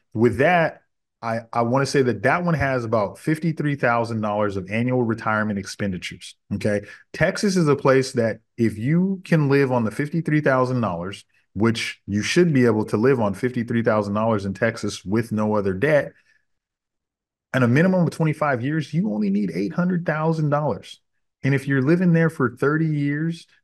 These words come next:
you only need nine hundred and sixty-seven thousand dollars. You don't even need a million dollars to live in Texas. Now, there's some other things that they have with their taxes. I know the property tax is always a t-, a talk, a topic of conversation with people that live in Texas.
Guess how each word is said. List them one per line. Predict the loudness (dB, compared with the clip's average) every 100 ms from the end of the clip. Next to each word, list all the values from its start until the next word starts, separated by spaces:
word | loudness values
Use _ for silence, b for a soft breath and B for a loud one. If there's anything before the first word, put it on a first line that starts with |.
| -10
you | -4 -2 0
only | 2 2
need | 2 0
nine | 0 0 -2
hundred | -2 -4 -4
and | -4 -4
sixty-seven | -6 -6 -6 -6 -6 -8 -4 -4 -2 -4
thousand | -4 -4 -4 -4
dollars. | -4 -4 -6 -6
You | -2
don't | 0 2
even | 2 0
need | -2 -2
a |
million | -2 -2 -2
dollars | -2 -2 -2 -4
to | -4
live | -2
in | -4
Texas. | -4 -4 -4 -10 -2
Now, | 0 -2 B B
there's | 0 2
some | 2
other | 2
things | 2 0 0
that | 2
they | 2
have | 2 2 0 -4
with | 0 2 2
their | 0
taxes. | -2 -2 -2 -2 -4
I |
know | -4 -6
the |
property | -2 -2 0 -2
tax | 0 -2 -2
is | -2
always | 0 0
a | -2
t-, | -10 -16 -12
a | -12
talk, | -6 0 0 0 -6
a | -8
topic | -4 -4 -2
of | -4
conversation | -4 -4 -2 -2 -2 -2 -4
with | -4
people | -6 -4
that | -2
live | -2 -2
in | -4
Texas. | -6 -6 -10 -12